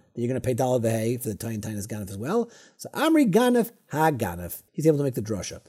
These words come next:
Frek the Gemara and Rabbi Yochanan, Esvei Rav Chia, Bar Abel Rabbi Yochanan, Heichan Shairi. If a guy tells a Shomer Chinam, "Where's my ox?"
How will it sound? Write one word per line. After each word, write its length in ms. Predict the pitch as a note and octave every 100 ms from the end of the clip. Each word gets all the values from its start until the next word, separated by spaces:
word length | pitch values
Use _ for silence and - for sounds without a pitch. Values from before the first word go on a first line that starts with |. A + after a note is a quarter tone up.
| -
Frek 160 | F#3+ F#3+
the 80 |
Gemara 220 | F#3 F#3+ F#3+
and 80 |
Rabbi 160 | F#3 F3
Yochanan, 400 | G3+ F#3+ F#3 F#3
Esvei 320 | F#3 G3+ F#3
Rav 160 | F#3 D3+
Chia, 160 | D3+
Bar 140 | C#3 D3
Abel 280 | D#3 G3 F#3+
Rabbi 160 | F#3
Yochanan, 560 | F#3 A#3+ G3+ F#3+ F#3 F#3+ - _ _ -
Heichan 300 | A3 G3+ E3
Shairi. 480 | - C3 B2 D3 D#3+ _
If 80 | -
a 60 | D3+
guy 100 | F#3
tells 220 | F#3 F3
a 40 |
Shomer 280 | D#3 E3+ D#3
Chinam, 340 | C#3+ D3+ B2+ A2 _ _
"Where's 280 | - G2+ A2
my 240 | F3 G#3 C4+
ox?" 500 | D#3 D#3 A#3+ -